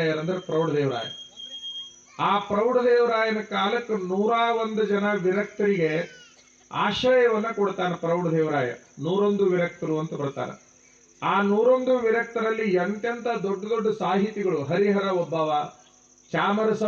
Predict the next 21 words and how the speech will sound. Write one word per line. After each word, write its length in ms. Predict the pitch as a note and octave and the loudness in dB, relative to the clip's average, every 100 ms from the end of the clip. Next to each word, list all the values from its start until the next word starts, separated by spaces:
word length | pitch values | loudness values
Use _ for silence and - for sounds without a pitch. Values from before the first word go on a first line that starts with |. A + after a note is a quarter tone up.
| G3 | 0
ಒಬ್ಬವ, 340 | F3 E3 D#3+ D3+ D3 C#3 - _ _ _ _ _ D3+ | 2 2 2 2 0 -4 -14 _ _ _ _ _ -4
ಇವರೆಲ್ಲ 280 | F3+ A#3+ G#3 | 0 0 0
ಬಹಳ 220 | G3 B3 | 0 0
ದೊಡ್ಡವ್ರು 420 | A#3 A3 B3+ B3 | 2 2 4 4
ಇವ್ರು. 220 | A#3+ F3 C#3 - - - | 4 2 -2 -10 -12 0
ಇವರೆಲ್ಲ 380 | G3 G3+ A#3 A#3+ G3+ - - | 2 2 2 2 2 -4 -4
ಆ 100 | E3+ G3 | -4 -2
ಕಾಲದ 380 | G3 G#3+ A#3+ A#3 | -2 0 0 -2
ಬಹುದೊಡ್ಡ 440 | F#3 F#3+ G#3 A#3 G3+ G3 | 0 0 2 0 0 0
ವಿರಕ್ತರು. 460 | F#3 G#3+ - E3 D#3 | 0 0 -2 0 0
ರಾಘವಾಂಕ 600 | F3 G3 G3 F#3 F#3 F#3+ | 2 2 2 0 -2 -2
ಒಬ್ಬವ. 360 | E3+ C#3+ D3+ D3 D3 - - _ _ _ _ _ _ _ _ _ - | -2 -2 -2 -2 -4 -6 -20 _ _ _ _ _ _ _ _ _ -4
ಹೀಗೆ 320 | F#3+ E3 C3 D#3+ G3 - - - _ - | -2 0 0 0 -4 -10 -20 -20 _ -6
ಒಂದು 320 | C#3+ G3+ A3+ G#3+ | -2 0 0 -2
ನೂರ, 220 | G#3+ G#3+ G#3 F#3+ D3 | 0 2 0 -2 -4
ಮೊಗ್ಗೆಮಾಯಿದೇವರು 840 | E3 E3 A3 A3 A3 A3 G#3+ F#3 | -4 0 0 0 2 4 4 2
ಶತಕತ್ರಯಗಳನ್ನ 920 | E3 D#3 G3+ A3+ A3 G#3+ G3+ G#3 G3+ | 0 -4 -4 -6 -2 0 2 0 0
ಬರ್ದಿರ್ತಕ್ಕಂಥವ್ರು. 1000 | F#3 G3 F#3+ G3 F3+ F3 E3+ D3+ C#3 - - _ _ - - _ _ E3+ | 0 -2 -2 -2 -4 -4 -6 -4 -4 -4 -12 _ _ -20 -20 _ _ -4
ಇನ್ನು 240 | A3+ C#4 A#3 | 0 0 0
ಘೋಷಣೆ 380 | A3+ G#3 B3+ B3+ | -2 0 -2 0
ಮಾಡ್ತಾನವ, 480 | B3 A3+ G#3+ F#3+ | -2 -2 -2 -2